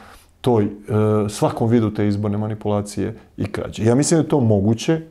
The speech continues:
kada ukrupnimo snage. Niko to od nas pojedinačno ne može da izvede, da se razumemo, ali kada ukrupnimo snage, jedna kolona, pa druga kolona,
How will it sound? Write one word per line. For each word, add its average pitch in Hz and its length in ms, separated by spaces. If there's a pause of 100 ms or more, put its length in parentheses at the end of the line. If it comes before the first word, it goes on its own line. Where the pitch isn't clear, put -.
(200)
kada 123 200
ukrupnimo 127 600
snage. 104 500
Niko 165 220
to 139 140
od 135 60
nas 127 140
pojedinačno 117 540
ne 104 60
može 98 220
da 87 80
izvede, 87 240
da 85 80
se - 140
razumemo, 98 600 (500)
ali 113 180
kada 113 200
ukrupnimo 127 540
snage, 123 440
jedna 117 340
kolona, 160 640 (300)
pa - 180
druga 147 340
kolona, 156 560